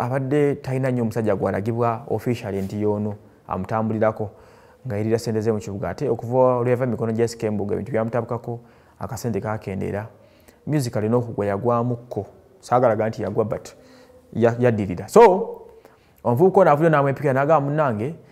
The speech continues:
toddamu kubeera munakuwavu. Nze Alan nvuddeyo,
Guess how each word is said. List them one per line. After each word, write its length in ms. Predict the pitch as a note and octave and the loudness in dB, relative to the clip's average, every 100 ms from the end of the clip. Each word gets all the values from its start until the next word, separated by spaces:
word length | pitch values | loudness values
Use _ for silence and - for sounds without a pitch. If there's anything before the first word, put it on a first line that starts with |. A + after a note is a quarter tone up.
| - - | -18 -6
toddamu 340 | - C#3+ C3 C3 | -2 2 2 0
kubeera 280 | B2+ B2+ B2 | 0 2 2
munakuwavu. 640 | B2 B2 G#2 G#2+ A2+ F3+ - - _ _ | 0 -2 -4 -4 -4 -10 -12 -20 _ _
Nze 240 | A#2+ A2+ - | -4 -2 2
Alan 320 | G#3 F3 A2+ G2+ - - | 6 6 4 -2 -12 -10
nvuddeyo, 680 | A#2+ A#2+ D#3 D#3 E3+ E3+ | -4 -2 0 2 4 2